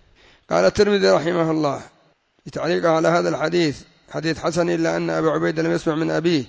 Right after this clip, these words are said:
والعمل على هذا عند أهل العلم يختارون أن لا يطيل الرجل القعود في الركعتين الأوليين ولا يزيد على التشهد شيئاً".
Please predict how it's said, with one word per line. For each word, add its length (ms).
والعمل 380
على 140
هذا 280
عند 220
أهل 140
العلم 260
يختارون 480
أن 180
لا 80
يطيل 340
الرجل 360
القعود 320
في 60
الركعتين 500
الأوليين 600
ولا 260
يزيد 280
على 140
التشهد 460
شيئاً". 460